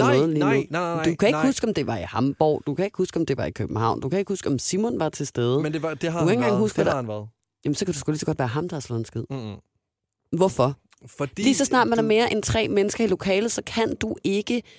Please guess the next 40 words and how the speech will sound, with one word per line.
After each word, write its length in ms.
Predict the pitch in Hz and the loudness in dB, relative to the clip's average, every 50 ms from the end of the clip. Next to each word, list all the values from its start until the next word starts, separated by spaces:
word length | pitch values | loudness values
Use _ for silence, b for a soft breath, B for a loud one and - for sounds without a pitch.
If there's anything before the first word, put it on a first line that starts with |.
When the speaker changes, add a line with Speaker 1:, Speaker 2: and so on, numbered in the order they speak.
| b b b b | b b b b
Speaker 2:
vide, 400 | 131 165 185 202 214 233 247 180 | -2 0 2 2 2 2 0 0
hvem 240 | 151 175 190 196 - - | 0 0 0 0 0 -2
der 60 | 202 | -2
har 80 | 185 | -2
slået 360 | 185 - - 165 165 170 196 - | -2 -2 0 2 2 2 0 0
prutten. 340 | - - 226 247 - 240 | -2 -2 -2 0 0 0
Det 100 | 208 165 - _ _ _ _ _ _ _ _ _ _ _ _ _ _ _ _ _ | -2 -2 -4 _ _ _ _ _ _ _ _ _ _ _ _ _ _ _ _ _
Speaker 1:
Men 140 | - 135 131 | -4 -2 2
Speaker 2:
kan 220 | 135 294 302 277 - | 4 4 4 4 4
du 80 | 269 | 2
jo 180 | 240 196 160 147 | 4 4 4 4
ikke. 200 | 131 120 - - - | 4 2 0 -6 -8
Speaker 1:
Men 220 | 131 131 135 139 | -6 -6 -4 -4
jeg 120 | 139 139 | -6 -6
har... 260 | 143 160 170 143 - - - - _ _ _ 170 170 | -6 -6 -6 -6 -6 -8 -14 -20 _ _ _ -14 -8
Jeg 60 | 127 131 139 | -6 -4 -2
er 40 | 156 160 | -2 0
Speaker 2:
Jamen, 140 | 185 208 | 2 2
Speaker 1:
sy- 80 | - - | 4 4
Speaker 2:
er 40 | 196 | 4
vi 80 | 202 | 2
enige? 520 | 208 208 240 294 311 302 226 190 175 156 - _ _ _ _ _ _ _ _ 113 | 2 2 2 2 4 4 4 2 2 0 -2 _ _ _ _ _ _ _ _ -12
Speaker 1:
Ja, 120 | 113 113 | -10 -8
ja, 100 | 104 101 | -8 -8
Speaker 2:
Ja. 100 | 101 101 | -10 -8
Speaker 1:
selvfølgelig 380 | 101 - 208 233 226 123 120 117 | -4 -2 -2 0 0 -2 -4 -6
ikke 100 | 110 - | -6 -6
hundrede 160 | 131 127 113 - | -6 -6 -6 -6
procent 280 | - 120 107 110 104 - | -8 -8 -8 -10 -10 -8
sikker. 260 | - 113 110 110 101 - | -10 -8 -8 -8 -6 -4
Speaker 2:
Nej. 80 | 208 226 | -4 -4
Speaker 1:
Selvfølgelig 180 | 254 151 147 | -4 -4 -6
ikke 120 | 139 120 135 | -6 -6 -6
hundrede 240 | 127 117 - 131 | -8 -8 -8 -4
Speaker 2:
Godt. 180 | 120 214 220 - | -2 -4 -4 -4
Speaker 1:
procent 260 | - 131 117 131 117 | -6 -10 -8 -8 -8
sikker. 160 | 120 123 - - - | -8 -10 -10 -6 -4
Speaker 2:
Men 80 | 185 196 | -2 -2
Speaker 1:
Okay. 160 | 196 107 104 - _ - | -2 -4 -10 -16 _ -6
Speaker 2:
godt. 260 | - 214 214 - - | -4 -4 -4 -4 -8